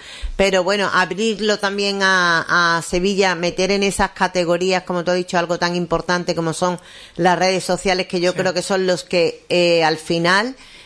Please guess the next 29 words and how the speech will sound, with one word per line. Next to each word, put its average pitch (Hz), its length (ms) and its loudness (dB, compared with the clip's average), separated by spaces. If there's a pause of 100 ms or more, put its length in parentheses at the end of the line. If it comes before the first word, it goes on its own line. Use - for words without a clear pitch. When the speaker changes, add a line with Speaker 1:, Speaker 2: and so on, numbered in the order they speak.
Speaker 1:
el 185 140 0
tema 208 240 0
de 214 100 2
las 196 160 2
redes 196 200 -2
sociales 208 480 -2
son - 220 -2
<clears throat> - 40 -12
Speaker 2:
Lo 233 140 4
Speaker 1:
los 214 100 2
Speaker 2:
mueve 190 220 0
Speaker 1:
que, 196 140 0
Speaker 2:
todo. 185 260 -8 (100)
Speaker 1:
los 202 160 0
que 220 120 -6
han 214 180 -2
proyectado 202 760 0
Speaker 2:
Sí. 214 80 -6
Speaker 1:
muchísimo 196 500 -2
más, 220 340 0
no 185 320 0
ya 165 180 2
digo 170 180 -4
la 175 100 2
Semana 147 240 -6
Santa, 208 420 -4 (140)
general 156 440 2
todo. 175 100 -4 (220)
Speaker 2:
Todo. 151 100 -14